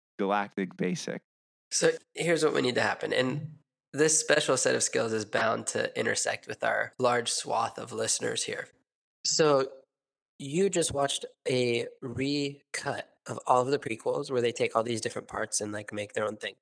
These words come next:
Speaker 2: And I've heard of other people who do that with Star Wars content as well.
Speaker 1: Yeah.
Speaker 2: So one of our listeners is sure to be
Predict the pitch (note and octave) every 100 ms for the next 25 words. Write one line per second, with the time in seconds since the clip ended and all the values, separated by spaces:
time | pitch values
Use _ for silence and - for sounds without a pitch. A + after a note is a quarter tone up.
0 | _ - B2+ - F3+ C#3+ - D3+ B2+ A#2+
1 | - A2+ A#2+ A2+ A#2 A2+ A2 A2+ _ _
2 | B2 - - B2 A#2 A2+ - A#2+ A#2+ B2
3 | B2 D3 D3 C3 E3 - - - B2 -
4 | - _ - D3 B2+ - G3+ D3 E3 F#3+
5 | F3 C3+ - A#2 A2+ A2 G#2+ - A#2 A2
6 | - D#3+ D3+ C3+ - A2 A#2+ A2 A2